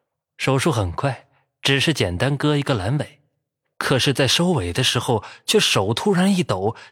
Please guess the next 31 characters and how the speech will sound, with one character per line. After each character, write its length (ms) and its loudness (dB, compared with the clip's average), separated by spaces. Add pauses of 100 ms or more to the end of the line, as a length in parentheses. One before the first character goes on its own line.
剪 320 2
到 140 2
了 140 2
张 240 -2
伟 120 0
奇 240 -2
的 140 0
大 180 -4
动 220 -4
脉， 300 -6 (560)
鲜 340 2
血 220 2
突 260 0
然 160 2
血 300 2
流 200 0
不 160 -4
止。 180 -4 (1200)
李 160 2
大 140 2
明 200 2
急 240 2
忙 160 2
地 80 0
催 220 0
促 160 -2
身 240 0
边 80 0
的 80 -2
护 260 2
士 220 -2